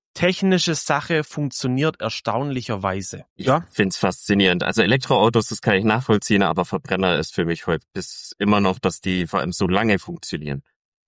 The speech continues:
Speaker 2: So, dass sie irgendwie eine halbe Stunde laufen, wenn man so einen Motor baut, ja, aber dass die über Jahrzehnte hunderttausende Kilometer halten können, ist mir ein Rätsel. Da
Speaker 1: Mhm.
Speaker 2: explodiert's die ganze Zeit.
Speaker 1: Ja, im Endeffekt funktioniert's so, ja. Bei mir ist es Telefon und Flugzeuge.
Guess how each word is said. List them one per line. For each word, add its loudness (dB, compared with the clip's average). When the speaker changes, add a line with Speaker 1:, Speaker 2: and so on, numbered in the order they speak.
Speaker 2:
So, -4
dass 2
sie 2
irgendwie 4
eine 4
halbe 4
Stunde 4
laufen, 4
wenn 4
man 0
so -2
einen 4
Motor 4
baut, 2
ja, 4
aber 2
dass -10
die -6
über -2
Jahrzehnte 2
hunderttausende -2
Kilometer -2
halten -2
können, -4
ist -12
mir -8
ein -8
Rätsel. -12
Da -4
Speaker 1:
Mhm. -4
Speaker 2:
explodiert's -2
die -4
ganze -4
Zeit. -2
Speaker 1:
Ja, -20
im -8
Endeffekt 0
funktioniert's 2
so, 0
ja. 0
Bei 0
mir 6
ist 2
es 2
Telefon 4
und 0
Flugzeuge. -2